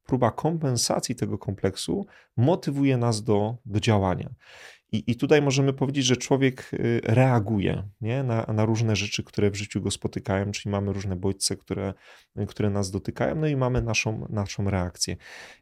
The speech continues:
I Frankl, y, który koresponduje z Freudem, y, który należy do, y, seminarium naukowego czy towarzystwa naukowego właśnie Adlera, od niego też się uczy troszkę,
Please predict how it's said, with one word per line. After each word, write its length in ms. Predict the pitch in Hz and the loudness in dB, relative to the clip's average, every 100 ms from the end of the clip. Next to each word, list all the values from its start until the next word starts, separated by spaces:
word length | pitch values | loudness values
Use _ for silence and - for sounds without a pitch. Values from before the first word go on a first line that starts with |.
| _ | _
I 80 | 107 | -4
Frankl, 680 | - 127 147 180 170 - - | 0 4 4 4 -2 -6 0
y, 300 | 120 117 117 - | 4 4 2 -6
który 300 | - 123 117 | -4 2 2
koresponduje 840 | - 117 - 117 117 156 151 120 131 - - | 2 0 0 -2 0 2 4 2 0 -8 -6
z 120 | - | -2
Freudem, 600 | 107 98 90 95 123 135 _ - - - _ _ - | 2 2 2 -2 -4 -8 _ -20 -20 -20 _ _ -8
y, 220 | 101 98 - | -4 -4 -6
który 920 | - _ - 117 110 110 110 110 - - - - | -20 _ 0 2 6 6 4 2 -2 -8 -12 -4
należy 440 | 104 107 120 120 | 2 4 4 2
do, 480 | 107 110 104 104 104 - | 4 4 4 0 -2 -2
y, 40 | - | -4
seminarium 560 | - 113 113 120 117 | -2 0 2 2 2
naukowego 520 | 110 110 107 110 107 104 | 2 2 2 2 2 -2
czy 140 | - | -4
towarzystwa 520 | 98 107 107 - 113 | 0 2 2 -2 0
naukowego 460 | 107 104 98 107 101 | 0 0 0 0 0
właśnie 460 | 101 - 101 101 - | -2 -2 -4 -4 -2
Adlera, 540 | 95 101 101 95 90 | 0 2 2 2 0
od 140 | 104 98 | -2 -4
niego 220 | 101 98 | -2 -2
też 140 | - | -4
się 180 | - - | -4 -4
uczy 280 | 117 113 - | -2 -4 -4
troszkę, 460 | - 92 - 95 | -4 -4 -2 -2